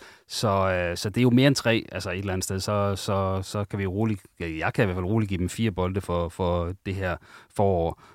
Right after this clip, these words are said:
Øh, og man kan sikkert også diskutere, om de skal have mere, men, men når de ender der midt i det hele, øh, så rent sportsligt, det sportslige output kan jo ikke være til mere end fire. Så skal man gå ind og vurdere de her salg, og så sige, det er en del af pakken,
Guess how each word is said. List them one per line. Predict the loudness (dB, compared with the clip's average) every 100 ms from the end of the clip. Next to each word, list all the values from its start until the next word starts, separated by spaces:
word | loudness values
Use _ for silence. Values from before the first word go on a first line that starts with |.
| -10
Øh, | -6 -4
og | -4
man | -4
kan |
sikkert | -2 -2
også | -2
diskutere, | -4 -4 0 0
om |
de | 0
skal | -2 2
have | 4
mere, | 6 6 4
men, | 2 0
men | 0
når | 0
de | 2
ender | 2
der | 2 2
midt | 2 -2
i | -2
det | -4
hele, | -2 -2 -2 -4
øh, | -4 -6 -6 -6
så | -4
rent | -2 -4
sportsligt, | -2 0 0 -2 -8 -10 -14 -12
det | 0
sportslige | 4 4 2
output | 0 -2 -8 -6
kan | -4
jo |
ikke | -2
være | -2 -4
til | -6 -4
mere | -2 -2
end |
fire. | -4 -2 -2 -4 -8 _ _ _ -14
Så | -8
skal | -6 -4
man | -4
gå | -2 -2
ind | -2
og |
vurdere | -2 -2 -2
de | -2
her | -4
salg, | -2 -2 -2
og |
så | -6
sige, | -6 -6
det | -2
er | -2
en |
del | 0 -2
af | -2
pakken, | -2 -4 -6